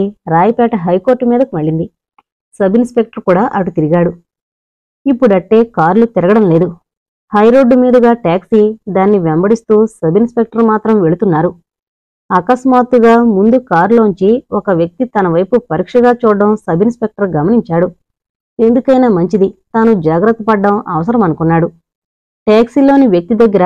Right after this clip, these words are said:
రివాల్వర్ ఉందన్న సంగతి అతనికి గుర్తుకొచ్చింది.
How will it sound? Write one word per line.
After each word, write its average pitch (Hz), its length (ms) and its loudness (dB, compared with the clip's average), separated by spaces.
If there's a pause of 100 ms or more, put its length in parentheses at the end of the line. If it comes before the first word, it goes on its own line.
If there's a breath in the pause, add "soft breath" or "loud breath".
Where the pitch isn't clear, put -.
(160)
రివాల్వర్ 220 520 2
ఉందన్న 247 340 2
సంగతి 196 440 -4 (120)
అతనికి 196 360 -8
గుర్తుకొచ్చింది. 165 640 -4